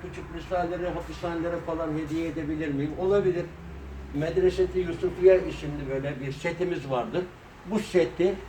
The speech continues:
hapishanelere arzu eden arkadaşlarımız varsa da biz gönderebiliriz. Kendileri de alıp gönderebilir. Gördüğünüz gibi raflarımızda da böyle Yeni Asya Neşriyat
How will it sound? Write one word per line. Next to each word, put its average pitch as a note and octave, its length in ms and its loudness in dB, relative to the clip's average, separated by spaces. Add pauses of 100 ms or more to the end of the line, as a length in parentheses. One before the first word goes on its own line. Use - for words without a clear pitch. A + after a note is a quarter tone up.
(340)
hapishanelere G3+ 800 6 (340)
arzu G3 280 8
eden F#3 220 6
arkadaşlarımız E3+ 800 4
varsa D3 420 6
da D#3+ 160 0
biz F#3+ 240 -2 (140)
gönderebiliriz. D#3+ 840 8 (160)
Kendileri F3 420 6
de E3 60 6
alıp C#3 280 2
gönderebilir. C#3 680 4 (1040)
Gördüğünüz G3 500 2
gibi E3+ 160 -4
raflarımızda F3+ 680 0
da F3 140 -4
böyle D#3 420 -4
Yeni F#3+ 120 2
Asya E3+ 300 0
Neşriyat E3+ 520 -2